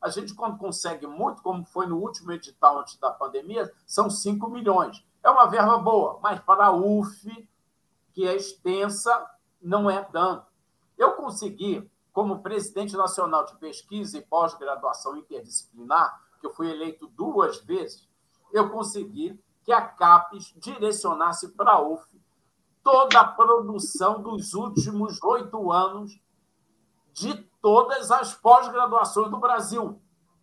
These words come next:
Bastava a reitoria assinar o protocolo e fazer a contrapartida, que era qua-, é, é, qualificar todos os livros. Auxiliar, nem qualificar,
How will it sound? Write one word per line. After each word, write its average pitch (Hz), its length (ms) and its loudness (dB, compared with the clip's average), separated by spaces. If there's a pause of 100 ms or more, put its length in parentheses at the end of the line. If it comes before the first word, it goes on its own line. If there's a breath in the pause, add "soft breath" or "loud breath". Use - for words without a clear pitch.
(160)
Bastava 233 880 6 (280)
a 214 140 4
reitoria 214 840 0 (480)
assinar 208 720 4
o 196 100 -6
protocolo 208 880 0
e - 40 -20
fazer 208 680 -6
a 180 120 -2
contrapartida, 175 920 -8
que 214 200 -12
era 190 260 -6
qua-, 190 360 -4
é, 160 80 -8
é, 156 680 -10 (200)
qualificar 196 720 -4
todos 196 300 -12
os 208 180 -16
livros. 175 240 -14 (300)
Auxiliar, 175 640 -2
nem - 160 -14
qualificar, - 600 -8